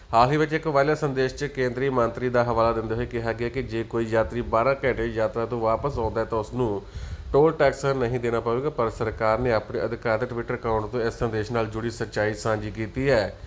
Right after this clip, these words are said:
ਆਓ ਤੁਹਾਨੂੰ ਦੱਸਦੇ ਹਾਂ, ਇਸ ਵਾਇਰਲ ਮੈਸੇਜ ਵਿੱਚ ਕਿਹਾ ਗਿਆ ਕਿ ਜੇ ਤੁਸੀਂ ਟੋਲ ਪਲਾਜ਼ਾ 'ਤੇ ਕੱਟੀ ਪਰਚੀ ਪ੍ਰਾਪਤ ਕਰਦੇ ਹੋ ਤਾਂ ਤੁਹਾਨੂੰ ਪੁੱਛਿਆ ਜਾਂਦਾ ਕਿ ਤੁਹਾਨੂੰ ਪਰਚੀ ਇੱਕ ਪਾਸੇ ਦੀ ਕੱਟੀ ਜਾਵੇਗੀ ਜਾਂ ਦੋਵੇਂ ਪਾਸੇ ਦੀ। ਇਸ ਲਈ ਅਜਿਹੀ ਸਥਿਤੀ ਵਿੱਚ ਤੁਹਾਨੂੰ, ਤੁਹਾਨੂੰ ਉਹਨਾਂ ਨੂੰ ਬਾਰਾਂ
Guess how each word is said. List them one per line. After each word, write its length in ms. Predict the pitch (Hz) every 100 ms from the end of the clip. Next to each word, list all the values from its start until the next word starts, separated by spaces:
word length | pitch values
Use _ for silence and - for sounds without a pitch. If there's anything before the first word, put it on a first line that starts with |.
| - - -
ਆਓ 160 | 120 143
ਤੁਹਾਨੂੰ 360 | 156 143 131 131
ਦੱਸਦੇ 340 | 120 117 131
ਹਾਂ, 60 | 151
ਇਸ 100 | 135
ਵਾਇਰਲ 340 | 123 131 143
ਮੈਸੇਜ 300 | 131 113 123
ਵਿੱਚ 200 | 120 135
ਕਿਹਾ 240 | 123 113
ਗਿਆ 160 | 117 123
ਕਿ 120 | 127
ਜੇ 220 | 131 117
ਤੁਸੀਂ 480 | 117 117 143 131 98 - - - - -
ਟੋਲ 200 | 131 143
ਪਲਾਜ਼ਾ 300 | 147 147 151
'ਤੇ 120 | 156
ਕੱਟੀ 300 | 156 131 151
ਪਰਚੀ 340 | 147 123 117 131
ਪ੍ਰਾਪਤ 380 | 120 113 123 117
ਕਰਦੇ 320 | 120 117 127
ਹੋ 40 |
ਤਾਂ 100 | 131
ਤੁਹਾਨੂੰ 360 | 127 123 113 113
ਪੁੱਛਿਆ 240 | 110 127
ਜਾਂਦਾ 200 | 117 117
ਕਿ 100 | 127
ਤੁਹਾਨੂੰ 340 | 131 120 113 117
ਪਰਚੀ 360 | 110 107 120 117
ਇੱਕ 180 | 120
ਪਾਸੇ 320 | 139 123 117 120
ਦੀ 100 | 117
ਕੱਟੀ 300 | 117 120 113
ਜਾਵੇਗੀ 360 | 113 123 147
ਜਾਂ 120 | 151
ਦੋਵੇਂ 240 | 117 113 110
ਪਾਸੇ 320 | 110 104 123
ਦੀ। 180 | 139 123
ਇਸ 140 | 113
ਲਈ 240 | 120 120 101 - - - - 131
ਅਜਿਹੀ 260 | 127 147 165
ਸਥਿਤੀ 240 | 165 160
ਵਿੱਚ 140 | 165
ਤੁਹਾਨੂੰ, 680 | 156 135 135 123 127 151 170 - - - -
ਤੁਹਾਨੂੰ 560 | 135 127 123 143 117 127
ਉਹਨਾਂ 320 | 131 135 139
ਨੂੰ 180 | 123 113
ਬਾਰਾਂ 240 | 117 143